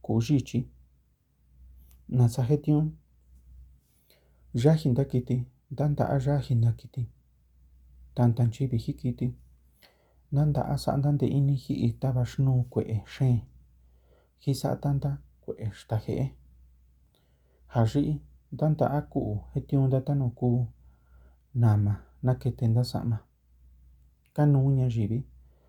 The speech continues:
teku siki inka nda yuku. Ja xinañu'u nda tu iñu, ñu ini je'e ntichi. Ji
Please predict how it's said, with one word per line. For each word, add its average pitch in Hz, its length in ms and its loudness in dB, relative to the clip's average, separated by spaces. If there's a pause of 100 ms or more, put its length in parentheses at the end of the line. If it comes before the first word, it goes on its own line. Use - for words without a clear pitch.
(240)
teku 143 280 2
siki 127 360 -6 (480)
inka 123 300 0
nda 107 160 2
yuku. 113 340 -4 (920)
Ja 127 100 0
xinañu'u 139 640 2
nda 147 180 0 (280)
tu 120 120 -2 (100)
iñu, 117 380 4 (640)
ñu 127 180 2 (100)
ini 131 260 2 (260)
je'e - 360 -2
ntichi. 113 440 -2 (800)
Ji 151 100 -2